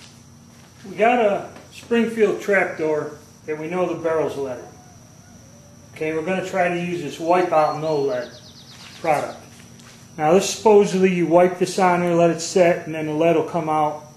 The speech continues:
as a pink residue. Now they advertise this as a red gel.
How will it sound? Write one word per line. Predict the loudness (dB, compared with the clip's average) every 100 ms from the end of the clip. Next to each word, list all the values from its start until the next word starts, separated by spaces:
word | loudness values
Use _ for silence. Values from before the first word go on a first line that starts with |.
| -14
as | -12
a |
pink | -10 -6 -6 -4
residue. | -2 0 -2 -8 -12 -16 -20 -20 -20 -20 -20 -20 -20 -6
Now | 0
they | 4
advertise | 6 4 2 2 4 4 2
this | 0 0 -4
as | -6
a |
red | -2 4 4 2
gel. | 0 2 4 0 -6